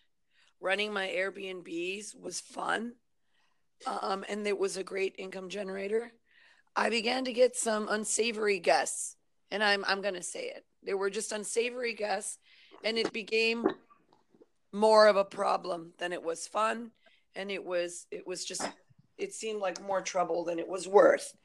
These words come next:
and I was definitely ready to shut that down. Financially, I had to sell the house. I, I didn't have a choice.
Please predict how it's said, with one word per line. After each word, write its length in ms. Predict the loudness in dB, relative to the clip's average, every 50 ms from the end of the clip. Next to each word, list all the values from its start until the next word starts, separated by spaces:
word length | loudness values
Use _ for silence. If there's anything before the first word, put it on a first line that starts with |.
| -20 -20 -20 -20 -20 -20 -20 _ _ _ _
and 420 | 4 8 10 10 10 8 8 4 0
I 180 | 2 4 6 6
was 520 | 8 8 8 6 4 0 -6 -6 -10 -14 _ _ _ _ 2
definitely 800 | 2 2 2 2 -2 -4 -4 -2 -2 -2 -2 -4 -6 -10 -16 -20 _ _ _ _ _ _ _ _ _ _ _ _ _ _ _ _ -14 -6 2
ready 340 | 4 6 6 6 4 0 -4
to 300 | -4 -6 -6 -6 -6 -6
shut 320 | -2 0 2 2 0 0
that 240 | -2 -4 -4 -4 _ -2
down. 260 | -2 -2 -2 -4 -8 -12 _ -20 -20 -20 _ _
Financially, 1000 | 0 0 2 4 4 4 4 2 0 -6 -8 -8 -6 -6 -6 -4 -4 -4 -6 -8 _ _ -20 _ 8
I 120 | 8 10 10
had 340 | 8 6 4 2 0 0
to 80 | 0 -2
sell 280 | 4 8 10 10 10 8
the 80 | 6 0
house. 420 | -6 -10 -12 -14 -14 -16 -20 -20 -20 -20 _ _ _ _ _ _ _ -20 -20 -20 _ _ _ -4
I, 120 | -2 0 0
I 180 | 0 0 -2 -4
didn't 260 | -8 -12 -12 -12 -10 -12
have 400 | -10 -8 -4 -4 -4 -4 -4 -6
a 60 | -10
choice. 460 | -12 -14 -16 -16 -18 -18 -20 -20 -20